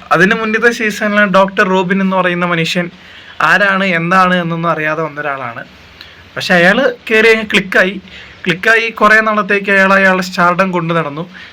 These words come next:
പക്ഷെ പിന്നീട് പുള്ളി അങ്ങ് സ്വയം ട്രോളുകൾ ഉണ്ടാക്കി സ്വയം അങ്ങ് താന്നുപോയി. അപ്പം ഇത്തവണയും അതുപോലെ ഏതേലും ഒരു പുതിയ മനുഷ്യൻ, ഏഹ്, കയറി വരും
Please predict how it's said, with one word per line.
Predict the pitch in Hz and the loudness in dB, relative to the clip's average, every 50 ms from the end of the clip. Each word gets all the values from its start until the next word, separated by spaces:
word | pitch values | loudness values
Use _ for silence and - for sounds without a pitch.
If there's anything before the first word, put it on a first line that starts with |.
| - - | -20 -18
പക്ഷെ | - - - - 180 | -10 -6 -2 -2 -2
പിന്നീട് | 165 196 180 180 185 190 190 208 | 0 0 0 2 2 2 2 0
പുള്ളി | 190 202 190 190 196 | 0 -2 0 0 2
അങ്ങ് | 190 190 185 180 180 185 185 | 2 2 2 2 0 0 -2
സ്വയം | 185 - 185 170 175 185 185 185 185 - | -2 -4 -2 0 0 0 -2 -2 -4 -4
ട്രോളുകൾ | 180 170 165 175 180 175 180 185 | -2 0 0 2 2 2 2 0
ഉണ്ടാക്കി | 175 165 156 160 156 151 - - 165 175 - - | 0 0 0 -2 -2 -2 -4 -6 -8 -8 -8 -10
സ്വയം | - - - 160 156 160 165 | -12 -8 -4 -2 0 2 2
അങ്ങ് | 165 165 165 160 165 | 0 0 -2 -2 -2
താന്നുപോയി. | 143 135 139 143 139 127 113 110 - - - - - - - - - - - - - | -2 -2 -4 -6 -8 -8 -8 -8 -10 -14 -18 -20 -20 -20 -20 -20 -20 -20 -12 -8 -8
അപ്പം | - - 156 | -6 -4 -4
ഇത്തവണയും | 139 131 - 208 202 208 208 208 208 214 220 214 | -4 -2 0 0 0 2 0 0 -2 -4 -4 -4
അതുപോലെ | 190 180 185 180 185 190 185 190 196 190 190 | -2 0 0 2 2 2 2 0 -2 -2 -2
ഏതേലും | 175 175 170 175 180 180 185 185 180 | -2 -2 0 2 2 2 2 2 2
ഒരു | 180 | 0
പുതിയ | 180 180 185 190 160 180 180 185 | 0 -2 -4 -2 0 2 2 2
മനുഷ്യൻ, | 175 175 160 160 160 - - 190 180 185 185 - - - - - - - - - - - - | 2 0 -4 -4 -6 -6 -6 -6 -6 -6 -8 -14 -20 -20 -20 -20 -20 -20 -20 -20 -14 -6 -2
ഏഹ്, | 156 160 160 160 | 0 2 2 0
കയറി | 160 - - 190 196 190 202 | 0 0 0 0 2 2 2
വരും | 196 180 170 160 | 2 2 0 -2